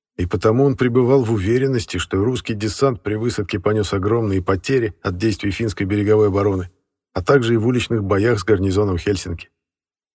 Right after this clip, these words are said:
Маннергейм принялся лихорадочно снимать войска с Советско-финского фронта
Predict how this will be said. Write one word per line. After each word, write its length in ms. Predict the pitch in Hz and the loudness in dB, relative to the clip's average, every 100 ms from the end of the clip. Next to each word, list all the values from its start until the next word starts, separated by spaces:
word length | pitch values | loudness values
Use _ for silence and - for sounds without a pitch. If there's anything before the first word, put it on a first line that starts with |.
| _ _ _ - | _ _ _ -6
Маннергейм 540 | 90 104 101 117 117 | -2 0 2 2 2
принялся 420 | - 107 110 120 | 0 0 0 2
лихорадочно 720 | 104 101 104 104 123 107 - | 0 0 -2 -2 -2 -4 -6
снимать 380 | 98 107 104 98 | -6 -4 -2 -2
войска 420 | 95 101 - 113 | -2 -2 -2 -2
с 60 | 104 | -2
Советско-финского 840 | - 101 101 101 90 110 - 92 | -2 -2 -2 -4 -4 -4 -4 -4
фронта 480 | 92 - 120 98 - | -4 -2 -2 -4 -8